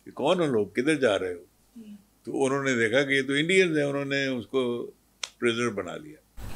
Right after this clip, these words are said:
Speaker 2: अच्छा।
Speaker 1: He was the first prisoner of
Speaker 2: पाकिस्तान।
Speaker 1: war
Speaker 2: उस
Speaker 1: in
Speaker 2: टा-,
Speaker 1: India।
Speaker 2: in that war।
Speaker 1: लेकिन ये है कि by that time वो वार्निंग दे के, दे चुका था पीछे,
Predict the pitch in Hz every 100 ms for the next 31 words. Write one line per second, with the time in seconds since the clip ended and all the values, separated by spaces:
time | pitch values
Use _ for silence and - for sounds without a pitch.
0 | - - - 143 147 143 - 180 - -
1 | 123 120 127 120 113 - - - - -
2 | - 113 101 90 90 - 104 107 107 110
3 | - 104 110 107 104 92 90 107 107 95
4 | 95 87 - - - - - - _ 127
5 | 139 156 170 175 175 175 165 160 131 120
6 | - 120 135 127 143 143 143 135 139 139
7 | 127 107 107 123 127 101 110 92 107 113
8 | - _ _ 101 107 113 117 120 107 107
9 | 98 90 - 95